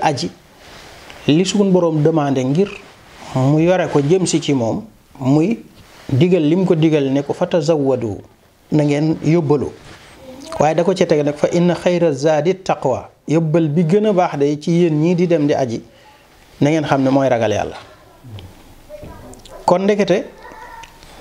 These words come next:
aj si sax boo koy def, la taxoon mu farataal koor,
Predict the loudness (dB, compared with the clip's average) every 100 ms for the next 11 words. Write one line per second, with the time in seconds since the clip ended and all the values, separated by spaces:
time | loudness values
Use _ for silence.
0 | -6 -4 -2 -2 -2 -2 -2 0 0 0
1 | 0 0 -4 -12 -20 -20 -20 _ _ -2
2 | 0 2 0 0 0 0 0 0 0 0
3 | 0 -2 -2 -2